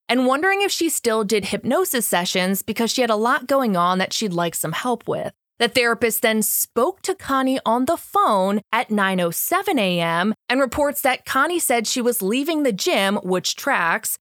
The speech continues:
and that she'd like the soonest appointment possible. The therapist wasn't the only person Connie spoke to on the phone that morning, because police quickly learned that she had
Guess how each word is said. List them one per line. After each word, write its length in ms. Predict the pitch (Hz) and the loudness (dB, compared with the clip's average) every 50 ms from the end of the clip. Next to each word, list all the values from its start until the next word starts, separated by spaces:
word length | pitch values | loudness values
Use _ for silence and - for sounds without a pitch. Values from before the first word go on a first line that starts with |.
| _ - | _ -2
and 140 | 233 247 254 | 0 2 2
that 120 | 240 220 | 0 0
she'd 200 | - 277 254 233 | 0 -2 0 2
like 160 | 247 247 240 | 0 0 0
the 120 | - 247 226 | 0 -2 0
soonest 520 | - - - 247 247 247 254 247 - - | 0 -2 0 0 2 2 0 0 -2 -4
appointment 540 | - 226 - - 190 185 - - 175 175 - | -4 -6 -2 -2 -4 -2 -2 -4 -4 -4 -4
possible. 720 | - - 247 247 240 - 214 175 160 151 143 - - - - _ _ _ - | -2 0 0 0 0 -2 -4 -4 -4 -6 -6 -6 -10 -12 -14 _ _ _ -4
The 120 | 196 - - | -2 -2 0
therapist 560 | - 262 233 220 220 226 - 240 226 214 - | 2 2 2 2 2 2 2 0 -2 -2 -2
wasn't 360 | 220 214 214 214 226 214 - | 0 0 0 0 -2 -2 0
the 180 | 233 214 - - _ _ - | -2 -2 -2 -4 _ _ -2
only 320 | 208 233 339 403 415 320 | 0 0 2 0 0 -2
person 520 | 226 - - 185 180 165 - 190 185 214 226 | -2 0 0 0 0 0 0 -2 0 -2 -2
Connie 340 | - - 180 180 185 185 185 | 0 0 0 2 2 0 -2
spoke 340 | - - 202 180 156 - | -2 0 0 0 0 0
to 160 | - - 196 180 | -2 0 0 2
on 140 | 170 175 | 2 0
the 80 | 180 175 | -2 -4
phone 280 | - - 185 175 180 180 | -2 -2 0 0 2 2
that 180 | 170 180 - - | 0 0 0 0
morning, 500 | 185 175 170 175 175 175 180 214 240 - _ | 0 0 0 2 2 0 0 0 -2 -6 _
because 340 | - 233 196 - - 233 - | -6 -4 0 2 0 0 0
police 440 | - - 247 233 226 220 220 214 - | -2 -2 0 0 2 0 0 0 -4
quickly 460 | - - - 277 370 381 - 440 381 | -10 -10 -4 -4 -4 -2 0 0 0
learned 480 | 294 196 180 170 170 170 170 214 240 262 - - | 2 2 0 0 0 0 0 0 -2 -2 -2 -2
that 160 | 240 254 - | -2 -2 0
she 140 | - 262 262 | 0 0 0
had 100 | 254 | 0